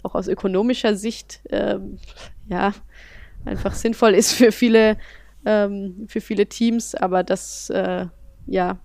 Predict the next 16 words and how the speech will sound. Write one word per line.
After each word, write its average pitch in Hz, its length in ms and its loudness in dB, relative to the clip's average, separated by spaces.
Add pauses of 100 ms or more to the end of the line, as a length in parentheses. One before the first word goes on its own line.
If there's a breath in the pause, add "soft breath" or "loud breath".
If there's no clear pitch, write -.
macht - 540 -8
mich - 380 -8
umso 208 220 0
mehr 196 320 2
oder 185 280 0
deswegen 185 720 -8
gefällt 190 320 -2
es - 100 -12
mir 196 120 -4
umso 190 220 -4
mehr, 180 340 -2
wenn 180 140 -8
Mannschaften 175 540 -10
sich 165 220 -12
dem 175 220 -4
nicht - 420 -4